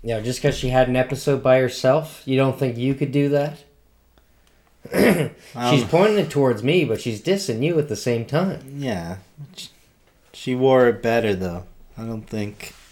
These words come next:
Speaker 2: I, I'm just saying, like,
Speaker 1: You're an English Patient fan now?
Speaker 2: <laughs>
Speaker 1: That's not what you were saying before.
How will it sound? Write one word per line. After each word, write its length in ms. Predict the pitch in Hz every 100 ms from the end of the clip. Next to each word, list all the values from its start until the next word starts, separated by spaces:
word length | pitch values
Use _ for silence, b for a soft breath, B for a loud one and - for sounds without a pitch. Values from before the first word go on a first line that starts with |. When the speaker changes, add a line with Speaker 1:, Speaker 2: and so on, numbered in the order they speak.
| b b b b b b b b b _ _ 117 _ _ _ _ _ _ _ _ _ _ _ _ _ _ - 277
Speaker 2:
I, 280 | 127 156 175
I'm 180 | 196
just 200 | 196 220
saying, 540 | - 220 214 190 117 98 - _ _ - - 120
like, 800 | 123 123 139 139 135 - -
Speaker 1:
You're 160 | 117 113
an 120 | 107
English 360 | 131 135 139 139
Patient 380 | 143 135 139 127
fan 320 | 143 135 143
now? 240 | 143 180 -
Speaker 2:
<laughs> 140 | - -
Speaker 1:
That's 560 | 110 - - _ -
not 100 | 123
what 140 | 120 135
you 100 | 123
were 80 |
saying 520 | 113 - - 135 135 135
before. 560 | 131 - 156 139 143